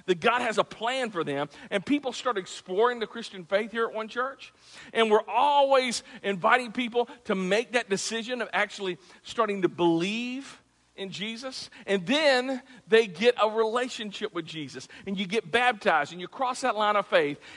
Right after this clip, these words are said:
And you just imagine what your life is gonna be like when you actually become a Christian.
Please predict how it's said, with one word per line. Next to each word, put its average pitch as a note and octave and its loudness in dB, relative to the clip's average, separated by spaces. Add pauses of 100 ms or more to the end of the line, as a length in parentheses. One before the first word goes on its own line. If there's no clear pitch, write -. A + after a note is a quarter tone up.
And G#3+ -4
you B3 -2
just A#3+ -6
imagine G3 2 (220)
what A3 4
your G#3+ 4
life G#3+ 0
is F3 -2
gonna F3+ 0
be F#3+ -4
like B2+ -4 (1040)
when F#3+ 0 (160)
you F#3+ -6
actually G#3 -4
become F3+ -4
a D#3 -6
Christian. C3 -8